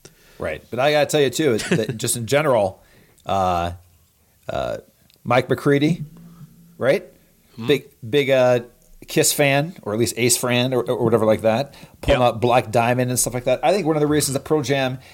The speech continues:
Speaker 1: has persevered is the fact that they have that energy of, of rock in general behind,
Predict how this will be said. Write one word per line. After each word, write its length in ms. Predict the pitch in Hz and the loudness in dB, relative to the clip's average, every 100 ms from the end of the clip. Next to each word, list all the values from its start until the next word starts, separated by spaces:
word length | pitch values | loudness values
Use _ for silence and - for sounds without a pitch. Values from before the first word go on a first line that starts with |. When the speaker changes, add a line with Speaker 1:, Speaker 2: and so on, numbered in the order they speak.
| - | -4
Speaker 1:
has 160 | 135 127 | -4 -4
persevered 800 | - 180 - 117 160 226 101 - - | -2 -2 0 0 0 0 -4 -8 -10
is 100 | 120 | -4
the 40 | |
fact 180 | 147 156 | -2 -2
that 80 | 151 | 0
they 140 | 175 | 0
have 340 | 131 156 262 165 | 0 2 2 0
that 160 | - | -4
energy 520 | 131 131 117 110 98 - _ _ _ _ | -4 -6 -6 -6 -8 -12 _ _ _ _
of, 200 | 127 127 135 | 0 0 0
of 260 | 127 101 | 0 0
rock 280 | 120 139 135 | 2 2 2
in 100 | 131 | -4
general 360 | 117 139 131 117 | 0 2 2 2
behind, 520 | 107 131 127 120 | 0 0 -2 -4